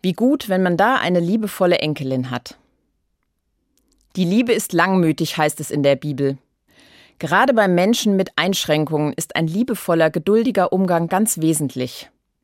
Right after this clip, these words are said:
Auch wenn es mir manchmal schwerfällt, gebe ich mir Mühe, liebevoll und geduldig mit allen Menschen umzugehen. Vielleicht steht ihre Welt gerade Kopf, wegen Alzheimer oder wegen etwas ganz anderem.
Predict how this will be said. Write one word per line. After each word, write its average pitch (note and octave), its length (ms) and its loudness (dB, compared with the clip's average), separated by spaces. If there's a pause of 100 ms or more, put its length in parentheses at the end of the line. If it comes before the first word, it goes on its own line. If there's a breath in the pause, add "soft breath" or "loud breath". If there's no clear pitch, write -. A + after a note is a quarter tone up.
(420)
Auch A#3+ 280 0
wenn G3 160 2
es F#3+ 140 -4
mir F#3 100 4
manchmal E3 440 0
schwerfällt, C3+ 600 -2
gebe D#3+ 200 -2
ich - 120 -6
mir D#3+ 140 2
Mühe, G3 340 2 (380 soft breath)
liebevoll G3+ 580 0
und G3 220 -2
geduldig G3+ 480 0
mit G#3 200 0
allen F#3 280 2
Menschen C3+ 340 0
umzugehen. C3 720 -4 (680)
Vielleicht E3+ 560 -2
steht - 240 -2
ihre G3+ 260 0
Welt F#3 240 0
gerade F3 260 -2
Kopf, - 480 -8 (500)
wegen C3+ 300 -4
Alzheimer G3 640 0 (400 soft breath)
oder G#3 300 2
wegen E3 180 0
etwas - 380 -6
ganz D#3 240 -2
anderem. B2+ 520 -2